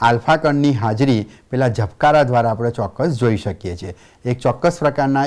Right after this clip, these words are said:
ઇલેક્ટ્રોનિક માઇક્રોસ્કોપ દ્વારા કેટલા સ્સિન્ટિલેશન થયા, કેટલા ઝબકારા થયા, જો એ આપણે ગણી લઈએ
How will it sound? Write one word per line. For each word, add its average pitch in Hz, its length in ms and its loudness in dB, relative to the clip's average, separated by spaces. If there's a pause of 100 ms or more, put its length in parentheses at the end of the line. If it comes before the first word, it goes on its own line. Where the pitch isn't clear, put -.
ઇલેક્ટ્રોનિક 127 600 -2
માઇક્રોસ્કોપ 113 640 -4
દ્વારા 101 440 0 (340)
કેટલા 147 380 0
સ્સિન્ટિલેશન 131 800 0
થયા, 101 300 -6
કેટલા 120 400 -4
ઝબકારા 117 520 0
થયા, 95 380 -6 (300)
જો 131 200 4
એ 156 40 6
આપણે 131 280 2
ગણી 113 260 -2
લઈએ 104 380 -2